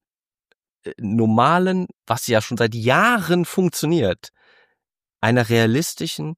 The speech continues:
Grafik, wo, wo Mimik, Gestik, Licht, Schatten, Reflexion und alles, was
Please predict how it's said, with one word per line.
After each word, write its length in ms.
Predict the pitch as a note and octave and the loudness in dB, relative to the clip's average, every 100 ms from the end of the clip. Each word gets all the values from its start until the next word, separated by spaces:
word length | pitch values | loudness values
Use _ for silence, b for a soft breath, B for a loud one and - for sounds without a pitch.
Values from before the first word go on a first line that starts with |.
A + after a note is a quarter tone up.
| _ _ - | _ _ -14
Grafik, 580 | - D3 F#3+ - A#2 - b b _ | -2 2 2 -2 -8 -10 b b _
wo, 360 | B2+ C3 B2+ B2 b | 2 4 4 0 b
wo 220 | - A2+ A#2 | -6 0 2
Mimik, 560 | C3 E3 E3+ C#3 - - | 2 2 2 0 -4 -4
Gestik, 580 | C#3 D3+ - A2+ G#2+ B2+ | -2 0 0 -2 -2 -2
Licht, 420 | D3+ C#3+ - - | -2 -2 -6 -10
Schatten, 400 | - E3+ - C3+ | -4 -4 -2 -2
Reflexion 800 | C#3+ D3 C#3+ - - E3 D3+ C3 | -2 -2 -4 -6 -4 0 2 0
und 100 | - | 0
alles, 320 | C#3+ F3 - | 2 2 2
was 200 | - - | -2 -4